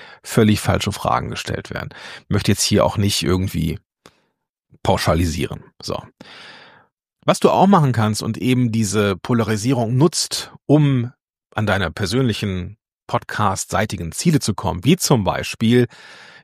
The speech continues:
die Sache mit der Interaktion, da könntest du deine Community fragen. So, muss ein Podcast eine klare Haltung haben oder lieber neutral bleiben?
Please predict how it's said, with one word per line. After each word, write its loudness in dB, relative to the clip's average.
die -2
Sache -2
mit -6
der -4
Interaktion, 2
da -2
könntest 2
du 0
deine 4
Community 2
fragen. -14
So, -6
muss 4
ein 2
Podcast 0
eine 2
klare 0
Haltung -2
haben 0
oder 6
lieber 2
neutral 2
bleiben? -8